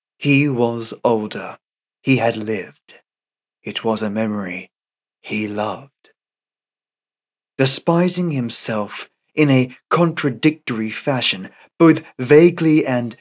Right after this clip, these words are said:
fiercely, he yet held true to his boyhood's promise. He did not write and offer to release her, as he knew they did in stories. He persuaded himself that he meant to keep his word.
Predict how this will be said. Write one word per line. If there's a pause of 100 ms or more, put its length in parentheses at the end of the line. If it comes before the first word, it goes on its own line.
fiercely, (840)
he
yet
held
true (540)
to
his
boyhood's
promise. (800)
He
did
not
write
and
offer
to
release
her, (460)
as
he
knew
they
did
in
stories. (580)
He
persuaded
himself
that
he
meant
to
keep
his
word.